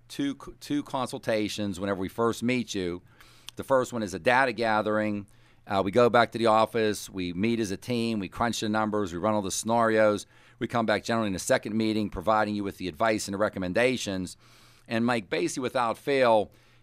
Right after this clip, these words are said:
it, there's really never been a case I can think of that after that second meeting that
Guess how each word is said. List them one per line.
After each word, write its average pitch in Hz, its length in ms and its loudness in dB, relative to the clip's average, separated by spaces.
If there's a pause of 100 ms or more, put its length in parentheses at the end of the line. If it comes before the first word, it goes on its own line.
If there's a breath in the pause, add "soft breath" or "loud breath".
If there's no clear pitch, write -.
(360 soft breath)
it, 139 220 -12
there's 107 240 -10
really 139 240 2
never 147 300 4
been 120 120 0
a 107 40 -4
case 113 300 -2
I 113 80 0
can 98 140 -4
think 113 200 -4
of 104 120 0
that 101 100 -2
after 127 260 2
that 101 160 -2
second 110 320 -4
meeting 107 560 -2 (440 soft breath)
that 110 420 2